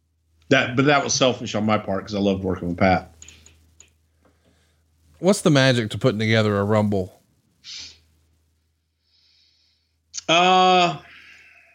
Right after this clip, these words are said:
Speaker 1: <laughs> patience. <laughs> Patience is, is one, and, um, no pride of authorship. You have to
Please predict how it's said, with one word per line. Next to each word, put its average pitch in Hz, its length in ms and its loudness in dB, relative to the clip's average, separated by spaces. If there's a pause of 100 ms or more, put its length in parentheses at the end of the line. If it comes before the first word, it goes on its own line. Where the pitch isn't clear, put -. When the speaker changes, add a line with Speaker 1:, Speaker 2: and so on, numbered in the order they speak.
(540)
Speaker 1:
<laughs> - 560 -4
patience. - 540 -4 (600)
<laughs> 147 1300 -6
Patience 143 680 0
is, 117 200 -2
is 110 260 0
one, 117 760 0
and, 107 600 2 (160)
um, 92 720 -2 (260)
no 113 160 4
pride 120 260 2
of 104 100 -2
authorship. 107 640 -4 (1600)
You 127 320 -4
have 170 400 0
to 120 580 -4